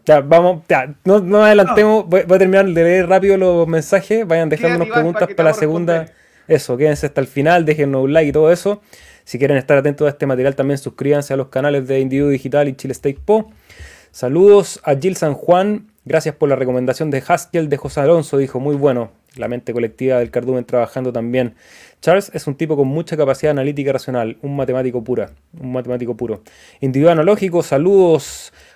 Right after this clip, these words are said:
Speaker 1: Hyutei mil novecientos setenta y cuatro desde España. ¿Qué pensáis de la adopción de B T C? Creo que a pesar de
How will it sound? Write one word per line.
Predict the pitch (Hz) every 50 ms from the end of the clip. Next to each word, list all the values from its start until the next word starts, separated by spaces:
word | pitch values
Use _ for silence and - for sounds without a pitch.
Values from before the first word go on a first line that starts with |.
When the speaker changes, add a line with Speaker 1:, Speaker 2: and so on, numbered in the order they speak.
| _ _
Speaker 1:
Hyutei | - - 208 220 214 214 202 175 160 160
mil | 151 165 180 185 185 180 180 175
novecientos | 165 165 175 180 175 -
setenta | - 165 156 151 - 131
y |
cuatro | - 165 165 160 160 156
desde | 147 135 127 135
España. | 113 - _ - 175 175 165 139 123 120 117 117 _
¿Qué | - 196
pensáis | 196 208 170 - 196 196 170
de | 175
la | 165
adopción | 147 135 131 - - 180 185
de | 175 165
B | 160 175 170
T | 156 139
C? | - - - 170 160 127 - _
Creo | - 151 165 175 180 170 160
que | 165 170 170 180 -
a | - 147
pesar | - 143 135 - - 170 180 175
de | 170